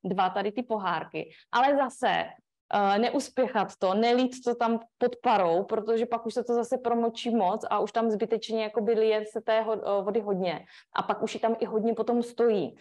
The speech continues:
To znamená, fakt to chce trošku trpělivost, i těm dětem to říct, že jako, eh, ať nepospíchají. A možná i díky tomu, že tu krabičku máme průhlednou, tak se dá krásně i dívat, co se děje vlastně v tom podzemí,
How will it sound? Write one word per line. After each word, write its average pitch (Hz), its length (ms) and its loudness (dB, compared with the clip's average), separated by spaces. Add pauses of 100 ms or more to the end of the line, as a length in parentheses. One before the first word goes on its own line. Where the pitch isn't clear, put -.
(220)
To 240 100 2
znamená, 247 340 4
fakt 240 200 -4
to 247 80 -4
chce 240 160 -6
trošku 247 280 -4
trpělivost, 202 600 0
i 208 80 -6
těm 233 200 2
dětem 214 340 0
to 196 160 -2
říct, 175 460 -4
že 196 140 -4
jako, 202 760 0
eh, - 40 -2
ať 196 340 0
nepospíchají. 202 720 -2 (260)
A - 60 -2
možná 233 420 0
i 233 100 -2
díky 233 260 -2
tomu, 202 400 -4
že 214 140 0
tu 226 360 0
krabičku 220 680 -4
máme 202 260 -4
průhlednou, 214 720 -2 (320)
tak 196 180 -4
se 240 140 -2
dá 220 300 2
krásně 220 480 0
i - 100 -4
dívat, 208 520 0 (100)
co 220 100 -2
se 247 180 0
děje 220 280 2
vlastně 220 280 -2
v 247 40 -12
tom 285 160 0
podzemí, 262 460 -2